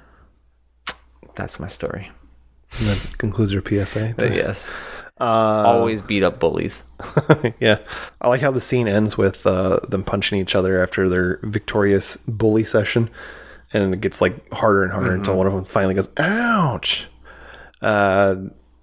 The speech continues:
Speaker 2: we hear about the little Orphan Annie decoder ring, which I didn't know what it was as a kid. I thought it was, like, a ring you put on your finger.
Speaker 1: Mm-hmm.
Speaker 2: But I guess it's, like, a little two discs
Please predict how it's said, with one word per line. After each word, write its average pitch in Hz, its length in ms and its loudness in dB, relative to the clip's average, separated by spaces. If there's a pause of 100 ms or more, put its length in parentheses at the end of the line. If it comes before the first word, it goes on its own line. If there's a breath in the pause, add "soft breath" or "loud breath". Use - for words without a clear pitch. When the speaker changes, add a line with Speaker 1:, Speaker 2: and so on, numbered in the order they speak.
Speaker 2:
we 127 120 -2
hear 131 200 2
about 117 300 0
the 107 180 2
little 131 460 2
Orphan 131 300 2
Annie 123 320 2
decoder 123 460 2
ring, 143 320 0 (680 loud breath)
which 98 500 2
I 104 40 0
didn't 107 160 0
know 101 80 4
what 95 140 2
it 110 40 8
was 113 160 4
as 98 100 -4
a 95 40 -6
kid. 110 140 0
I 110 60 2
thought 117 120 2
it 110 40 0
was, 101 100 -2
like, 98 200 0
a 98 60 2
ring 98 220 2
you 98 80 2
put 101 160 -2
on 92 100 0
your 92 100 -2
finger. 107 480 0
Speaker 1:
Mm-hmm. 107 380 -2 (320 loud breath)
Speaker 2:
But - 100 0
I 95 40 0
guess 92 240 0
it's, - 120 -6
like, 95 120 -2
a 90 40 0
little 92 220 4 (360)
two 165 140 -2
discs - 520 -2